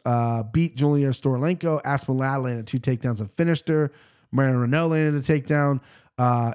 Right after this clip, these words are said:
and then, um, and then, uh, Christine just, uh, or, yeah, fucking Christine just, you know, Cyborg completely blitzer. She got kinda fed to the wolves in that fight. But her wins, Lena Landsberg,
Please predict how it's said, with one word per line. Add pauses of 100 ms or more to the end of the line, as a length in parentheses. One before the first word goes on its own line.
and
then,
um,
and
then,
uh,
Christine
just,
uh, (120)
or,
yeah,
fucking
Christine
just,
you
know, (240)
Cyborg (340)
completely
blitzer. (160)
She
got
kinda
fed
to
the
wolves
in
that
fight.
But
her
wins,
Lena
Landsberg,